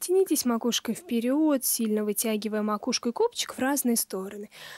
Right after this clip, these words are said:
Далее мы делаем вдох и, не перенося вес тела ни на правую, ни на левую руки, оставляя его по центру, мы ладонь притягиваем к плечу.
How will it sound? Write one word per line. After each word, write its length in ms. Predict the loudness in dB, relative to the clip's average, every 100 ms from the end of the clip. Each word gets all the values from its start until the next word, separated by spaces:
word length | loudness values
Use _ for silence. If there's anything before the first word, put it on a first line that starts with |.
| -6
Далее 320 | -2 0 2
мы 120 | 2
делаем 380 | 2 4 4 4
вдох 500 | 0 -4 -2 -4 -4 0
и, 80 |
не 160 | 4 4
перенося 560 | 4 4 4 4 4 4
вес 180 | 4
тела 300 | 2 2 4
ни 100 | 4
на 160 | 4 2
правую, 460 | 0 0 0 2 2
ни 80 |
на 160 | 4 4
левую 380 | 2 2 2 4
руки, 260 | 4 4
оставляя 460 | 0 0 2 2 2
его 180 | 2 0
по 160 | -2
центру, 500 | -4 -2 -4 -4 -4
мы 140 | -2 2
ладонь 360 | 2 4 4 2
притягиваем 680 | -2 0 0 2 2 2
к 120 | 0 -2
плечу. 540 | -4 -2 -4 -6 -8